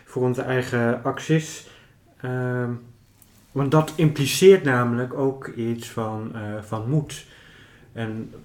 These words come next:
van, van, van, eh, het durven zien en de geruststelling van, je overleeft het wel.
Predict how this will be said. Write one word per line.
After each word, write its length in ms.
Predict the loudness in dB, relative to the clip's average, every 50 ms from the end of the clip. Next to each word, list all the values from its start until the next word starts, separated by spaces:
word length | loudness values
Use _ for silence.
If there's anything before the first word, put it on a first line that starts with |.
| -18 -14
van, 220 | -10 -8 -8 -8 -8
van, 260 | -8 -8 -8 -8 -8 -8
van, 380 | -8 -8 -6 -6 -6 -8 -8 -10 -12
eh, 60 | -10 -8
het 460 | -8 -6 -6 -6 -6 -8 -8 -10 -12 0
durven 420 | 4 4 6 6 4 2 0 -2 -4
zien 380 | -2 -2 0 0 0 0 -2 -6 -10 -16 -20 -20 -20 -20 -20 -20 -18 -10
en 200 | -6 -4 -2 -2
de 100 | -2 -2
geruststelling 720 | -2 0 2 2 2 2 0 0 0 0 0 0 -2 -4
van, 160 | -4 -6 -4
je 120 | -4 -4 -6
overleeft 500 | -6 -6 -6 -4 -2 0 2 2 0 -2
het 120 | -4 -2
wel. 320 | 0 0 0 0 0 -2